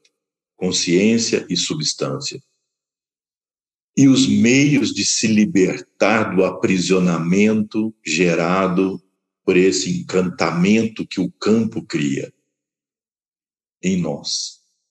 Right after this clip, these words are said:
E perceber nossa real natureza, que é o Kshetragnya,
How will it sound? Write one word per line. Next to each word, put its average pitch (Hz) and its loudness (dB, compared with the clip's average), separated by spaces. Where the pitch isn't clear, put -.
E 139 2
perceber 104 0
nossa 95 -4
real 92 0
natureza, 90 0
que - 0
é 87 4
o - -2
Kshetragnya, 80 -2